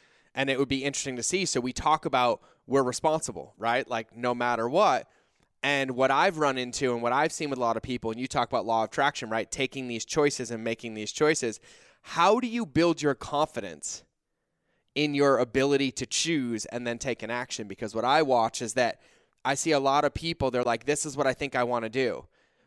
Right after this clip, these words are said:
but how do I do it?" And I was like, "Well, only you know that." And what they look for, for me, is, like, they wanna borrow a little bit of the confidence, right? Or they wanna advocate a little bit of that responsibility. And so you, as the strategist, right,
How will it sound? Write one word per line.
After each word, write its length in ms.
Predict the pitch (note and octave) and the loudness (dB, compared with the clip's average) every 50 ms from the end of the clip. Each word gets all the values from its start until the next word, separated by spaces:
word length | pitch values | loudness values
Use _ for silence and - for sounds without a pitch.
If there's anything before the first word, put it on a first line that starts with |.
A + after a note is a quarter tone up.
| _ _ | _ _
but 140 | - B2 A#2+ | -2 -2 -2
how 200 | - C#3 C#3+ C#3 | 2 2 4 4
do 140 | C3 B2+ A#2+ | 4 4 0
I 120 | A2+ A2 | 0 -2
do 240 | G#2+ A#2+ C3+ B2+ A2 | 2 2 2 2 2
it?" 120 | E2 - - - | 0 -4 -6 -10
And 120 | A2+ A#2+ | -6 -4
I 60 | A#2+ | -2
was 180 | A#2 A#2+ A#2 A2+ | -4 -4 -2 0
like, 220 | B2 A2+ A2 G2+ - - _ _ - | 0 0 0 0 -6 -20 _ _ -10
"Well, 200 | - A2+ A2+ E2 | -4 -4 -2 0
only 260 | A2 B2+ B2+ A#2+ A2+ | 0 -2 -2 -4 -4
you 180 | A#2 C3+ E3 F3 | -4 -2 -2 -2
know 200 | D3 A2+ G2 G2 | 0 -2 -2 -2
that." 260 | F2+ D#2 C2+ - - _ _ _ | -4 -6 -8 -10 -12 _ _ _
And 180 | - C3 C3+ C3+ | -4 -4 0 2
what 200 | C#3 D3 C#3 - | 2 0 2 2
they 140 | C#3+ C3+ C3 | 2 2 2
look 280 | B2 C#3+ F3+ G3 - | 4 2 2 2 0
for, 320 | - - D3 C3+ B2+ A#2 A2+ | -2 0 2 4 4 2 2
for 160 | - C#3 B2+ | -2 -4 -2
me, 220 | B2 D#3 F3+ F#3 | 0 0 0 0
is, 120 | D#3 B2+ - | 0 0 0
like, 180 | B2+ A#2 - | 0 0 2
they 100 | - C3 | 0 2
wanna 200 | C3+ D3 D3 C#3 | 2 4 2 0
borrow 460 | A#2+ - C3 B2+ C3+ C3+ C3+ B2+ B2 | 0 2 2 4 4 6 4 4 2
a 20 | B2 | 2
little 200 | B2 B2 B2 A#2 | 2 0 0 0
bit 120 | A2+ A2+ | 0 -2
of 60 | A2+ | -2
the 60 | G#2 A2 | -4 -6
confidence, 540 | - D3 C#3+ C#3+ - - A2 E2+ - - | -4 0 0 0 0 -2 -10 -10 -6 -2
right? 140 | - A#2+ A#2+ | 0 0 0
Or 60 | B2 | 2
they 100 | A#2 B2 | 0 -2
wanna 240 | A#2+ B2 B2 A#2+ A2+ - | 0 0 -2 -2 -2 -4
advocate 720 | - B2 C3 C3+ C3 B2 B2+ - - B2 A2 A#2 A#2 _ _ _ _ _ _ _ _ _ _ _ | -2 0 0 -2 0 -2 -6 -4 -2 -4 -2 -2 -4 _ _ _ _ _ _ _ _ _ _ _
a 80 | B2+ C3 | -2 0
little 260 | B2 C3 C3+ C3 B2+ | 2 2 4 4 4
bit 140 | C3 C3 A#2+ | 4 2 2
of 80 | A2 | 2
that 180 | A#2+ A#2 A2 - | 2 0 0 0
responsibility. 800 | A#2 A2+ - - C3+ B2 A2+ - - G#2 A#2+ D3 D#3+ D3 B2 A2+ | -4 -8 -2 0 0 0 0 -2 -6 0 2 4 4 4 2 0
And 160 | G#2+ G#2+ A2 | -4 -4 -4
so 220 | - C#3 B2 A2+ | 0 2 2 2
you, 420 | A2 A2 C3 F#3 A3 G3+ E3 C#3+ - | 0 0 -2 0 4 4 4 4 4
as 200 | A#2+ C3 A#2+ A2+ | 0 -2 -2 -2
the 100 | B2 A#2 | -6 -6
strategist, 840 | - - - D#3+ F3 F#3 D3+ B2 G#2+ A2+ A#2 D3+ E3+ - - - _ | -2 2 2 4 4 2 0 -2 -2 -4 -4 -4 -4 -10 -16 -12 _
right, 380 | A2+ A2+ A#2 B2+ D3 F3 F3+ | 0 2 2 2 2 0 -4